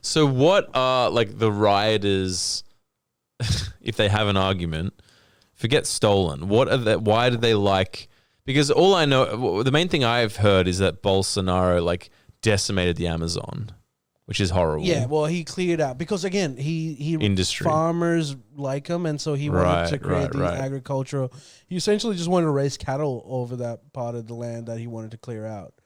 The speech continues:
Speaker 1: So, okay.
Speaker 2: And s-
Speaker 1: Do, do the rioters <laughs> have any, any <laughs> fair, like, do they have a point, any jurisdiction? Do they have anything, like, what's their gripes with, uh,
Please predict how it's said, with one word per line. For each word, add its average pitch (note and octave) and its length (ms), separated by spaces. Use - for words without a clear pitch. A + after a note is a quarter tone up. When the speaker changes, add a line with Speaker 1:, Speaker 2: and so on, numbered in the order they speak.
Speaker 1:
So, C#3+ 420
okay. B2+ 300
Speaker 2:
And F3 260
s- A2 100
Speaker 1:
Do, F#3 440
do C#3+ 380
the D3 100
rioters B2+ 420
<laughs> - 120
have C#3+ 180
any, C3+ 380
any B2 480
<laughs> C3 100
fair, C3+ 400
like, B2 220
do A#2 100
they B2+ 60
have B2 100
a A2 40
point, G#2 300
any F#2 140
jurisdiction? F#2+ 580
Do E2+ 60
they F2+ 60
have F2+ 180
anything, B2 580
like, A2+ 220
what's B2+ 220
their D#3+ 140
gripes A2+ 500
with, G#2+ 220
uh, F#2+ 420